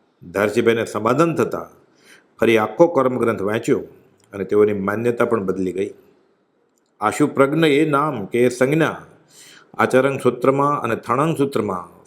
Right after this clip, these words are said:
સર્વજ્ઞ ભગવાન મહાવીર માટે પણ વપરાયા છે. જે જ્ઞાન કેવળ જ્ઞાનીના જ્ઞાનમાં હોય તેટલું જ શ્રુત જ્ઞાનને લઈને હોય તે શ્રુત કેવળી ગણાય છે અને આ સર્વજ્ઞપણું લેખાય છે. પરમ કૃપાળુદેવે વચનામૃત સત્યાવીસમાં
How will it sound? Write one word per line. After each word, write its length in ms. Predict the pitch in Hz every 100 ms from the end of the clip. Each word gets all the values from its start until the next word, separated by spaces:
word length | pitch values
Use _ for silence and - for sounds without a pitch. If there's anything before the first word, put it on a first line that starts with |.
| -
સર્વજ્ઞ 320 | 117 120 120
ભગવાન 440 | 92 90 101 131
મહાવીર 300 | 131 120 147
માટે 240 | 151 151 175
પણ 180 | 170 139
વપરાયા 400 | 113 104 82 78
છે. 260 | - _ _ _ _ _ _ _ 90
જે 240 | 107 147
જ્ઞાન 400 | 143 135 131 127
કેવળ 340 | 120 - 123 165
જ્ઞાનીના 380 | 170 165 156
જ્ઞાનમાં 400 | 131 123 117 110
હોય 340 | 104 123 101 85 - _ _ _ -
તેટલું 400 | 135 139 170 185
જ 20 |
શ્રુત 280 | - 156 170
જ્ઞાનને 340 | 156 151 143 123
લઈને 240 | 117 110
હોય 380 | 104 135 104 85 - _ _ _ _
તે 80 | 113
શ્રુત 400 | 104 147 175 -
કેવળી 240 | 131 120 101
ગણાય 280 | 98 98
છે 180 | - 123 - _ _ _ - - - -
અને 160 | 104 110
આ 80 |
સર્વજ્ઞપણું 720 | 110 120 135 170 170 131 120
લેખાય 340 | 101 95 90 78
છે. 180 | - - _ _ _ _ -
પરમ 240 | 110 120
કૃપાળુદેવે 640 | 123 127 131 127 127 135 147
વચનામૃત 480 | 110 - 127 175 180
સત્યાવીસમાં 840 | 139 - 156 156 123 92 87 _